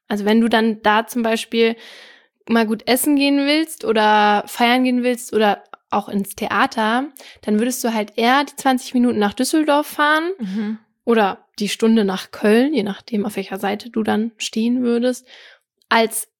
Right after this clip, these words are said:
Speaker 1: irgendwas in Mönchengladbach zu machen oder selbst da etwas aufzubauen.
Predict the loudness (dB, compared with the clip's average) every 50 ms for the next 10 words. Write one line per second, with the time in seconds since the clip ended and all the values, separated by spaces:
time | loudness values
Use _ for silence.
0 | _ _ _ _ _ 0 2 2 2 2 0 0 0 0 0 0 0 0 0 0
1 | -2 0 -2 -4 -4 -4 -10 -20 _ _ -8 -2 0 2 4 4 2 2 2 2
2 | 2 2 2 0 -4 _ -4 0 0 0 2 2 2 2 2 0 -4 -8 -6 -8
3 | -6 -6 -8 -10 -6 -6 -6 -8 -8 -12 -16 -16 -14 -12 -12 -12 -10 -10 -12 -12
4 | -12 -12 -14